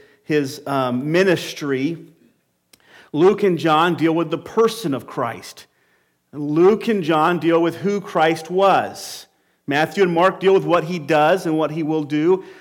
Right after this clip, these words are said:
Luke and John deal with who he is. And again, you have two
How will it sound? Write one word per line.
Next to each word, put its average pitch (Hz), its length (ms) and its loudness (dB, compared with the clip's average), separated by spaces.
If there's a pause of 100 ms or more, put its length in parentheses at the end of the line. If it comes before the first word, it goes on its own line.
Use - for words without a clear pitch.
(120)
Luke 180 260 2
and 196 120 0
John 156 280 2
deal 156 200 0
with 156 160 -2
who 165 200 2
he 151 260 -8
is. 160 720 -4 (340)
And 151 140 -2
again, 165 460 0
you 175 100 -2
have 160 320 0
two 220 680 -4